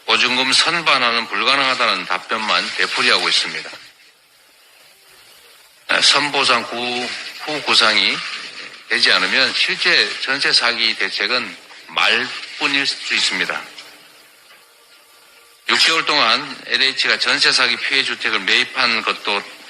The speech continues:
한 건도 없다고 합니다. 피해자들이 어제 국회 앞 그리고 전국에서 동시 집회를 벌이기까지 했습니다.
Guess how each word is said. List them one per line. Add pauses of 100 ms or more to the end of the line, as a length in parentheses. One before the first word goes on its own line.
(120)
한
건도 (360)
없다고
합니다. (1700)
피해자들이
어제
국회
앞 (840)
그리고
전국에서 (720)
동시 (120)
집회를 (340)
벌이기까지
했습니다.